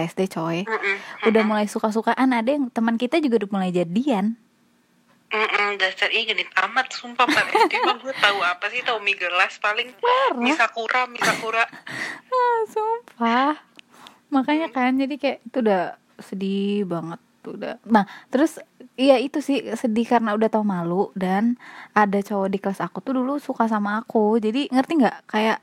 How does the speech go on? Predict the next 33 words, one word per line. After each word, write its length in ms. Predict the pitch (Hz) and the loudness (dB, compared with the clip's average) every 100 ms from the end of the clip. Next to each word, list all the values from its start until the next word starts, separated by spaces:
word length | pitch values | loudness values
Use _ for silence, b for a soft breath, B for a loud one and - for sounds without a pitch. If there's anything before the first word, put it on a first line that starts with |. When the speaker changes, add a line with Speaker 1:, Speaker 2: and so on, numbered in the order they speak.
| - | -6
Speaker 2:
Mhm. 720 | 208 202 208 208 - 202 190 | -4 -2 -2 -4 -4 -2 2
Speaker 1:
aduh, 160 | 254 269 | 2 2
pokoknya 400 | 226 214 247 254 | -2 0 0 0
udah 320 | 208 196 - _ _ - | 0 -4 -8 _ _ -20
sedih 320 | - 196 208 | -10 -6 -2
Speaker 2:
Ya 160 | 196 220 | 2 4
Speaker 1:
banget. 80 | 220 | 4
Speaker 2:
Allah, 160 | 233 | 0
badai 360 | 233 202 202 196 | -2 -2 0 -2
banget 280 | 196 196 220 | -2 -6 -4
ya 100 | 226 | -2
Speaker 1:
Gila. 240 | 202 226 226 | 2 2 2
Speaker 2:
pada-pada. 320 | 190 196 214 214 | -2 -4 -4 -4
Speaker 1:
Hmm, 180 | 403 392 - _ - | -4 -6 -12 _ -20
sorry. 720 | - 320 330 320 294 285 285 - - | -4 0 2 0 -4 -10 -12 -14 -20
Sekarang 400 | - 254 240 226 | -2 2 2 2
aja 240 | 262 277 | -2 0
nih 180 | 320 294 | 0 0
lagi 380 | 277 240 226 202 | 0 -2 -2 -4
kayak 380 | 202 214 202 202 | -4 -2 -2 -4
sepi 380 | - 208 - 214 | -8 -10 -4 -2
banget 1120 | 190 185 180 175 165 170 202 247 262 262 269 - | 2 2 2 -2 -4 -4 -2 0 2 2 2 0
gitu. 240 | 180 180 180 b b b b b b b b b b b b b _ | -6 -6 -10 b b b b b b b b b b b b b _
Ini 280 | 214 220 214 | -2 0 0
aku, 200 | - 233 | 0 0
eh, 160 | 240 240 | 2 4
bang, 160 | 254 - | 2 2
namanya 440 | 240 240 247 285 302 | 4 6 6 2 0
anak 80 | 240 | -2
S 160 | 214 | 0
D 160 | 277 262 | 0 0
ya, 40 | |
Cong? 280 | - 180 | -2 -6